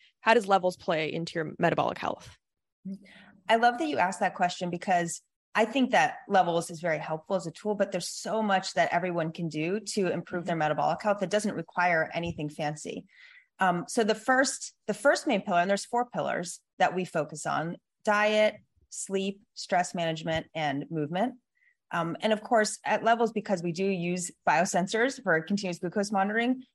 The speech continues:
Speaker 2: our primary area of focus is food, but all of those things interact together. So from a food perspective, the general principles that will help people to stabilize their blood sugar are to focus on whole foods, so to avoid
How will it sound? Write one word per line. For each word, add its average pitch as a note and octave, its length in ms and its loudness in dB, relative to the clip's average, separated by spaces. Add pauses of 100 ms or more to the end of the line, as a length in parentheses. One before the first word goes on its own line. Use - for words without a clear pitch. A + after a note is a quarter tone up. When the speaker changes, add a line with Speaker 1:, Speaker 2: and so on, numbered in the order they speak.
Speaker 2:
our F#3+ 120 4
primary G3 680 0
area A3+ 180 2
of A3+ 80 -4
focus A3+ 340 -4
is A3+ 140 -6
food, A#3 460 -4
but F3 280 4
all A#3 180 4
of A3 120 0
those E3+ 200 2
things E3 280 -6
interact D3+ 460 -4
together. F3+ 520 -2 (340)
So B3 200 2
from B3 200 4
a A3 60 6
food D4+ 280 -4
perspective, E3 800 0 (220)
the G3 60 2
general G#3 720 0
principles F3 600 -2
that E3+ 120 -4
will F3+ 80 -4
help A#3 300 -2
people F#3+ 300 -4
to E3+ 200 -6
stabilize E3 420 -2
their D#3 120 -8
blood D3 180 -4
sugar G3 460 -4 (340)
are F3+ 120 4
to G3 120 -4
focus F#3+ 460 0
on E3+ 180 0
whole F3+ 360 -6
foods, D#3+ 320 -6
so D#3 160 -4
to F3 140 -6
avoid D#3+ 460 0